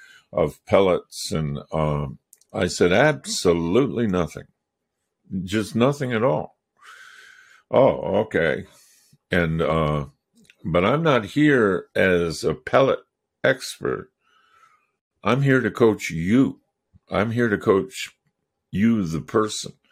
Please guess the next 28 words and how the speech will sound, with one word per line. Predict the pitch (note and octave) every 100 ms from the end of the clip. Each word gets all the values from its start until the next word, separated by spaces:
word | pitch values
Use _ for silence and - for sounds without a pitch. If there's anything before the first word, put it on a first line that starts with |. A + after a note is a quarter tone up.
| _ _ _
so | - E2+
that | D#2+
you | F#2+ A#2
can | A#2 F#2
be | F#2+
as | F#2 D2+
good | D#2 E2+ G#2
as | F#2+ E2 E2+
you | E2+
can | - D2+ D2
be. | F2+ D#2 _ _ _ - _ _ _ _ _ _ _ _
And | G2 F2+
you | F#2 C3+
can | D3 G#2
tell | F#2+ A#2+ A#2
me | A2 F#2+ D2+
anything | A2 A#2+ A2 G#2+ G2+
that | F2+
would, | C2+ F#2+ - - - _ -
about | D#2 G#2+ C#3+ B2+ - _ -
selling | - G#2+ A2 G2 F2+
pellets | A#2 B2+ G#2+ F2 -
that | G2 E2+
would | F2+
help | F#2 A2 F2
me | F#2
do | E2 E2+ A#2 G#2
that. | C2 G1+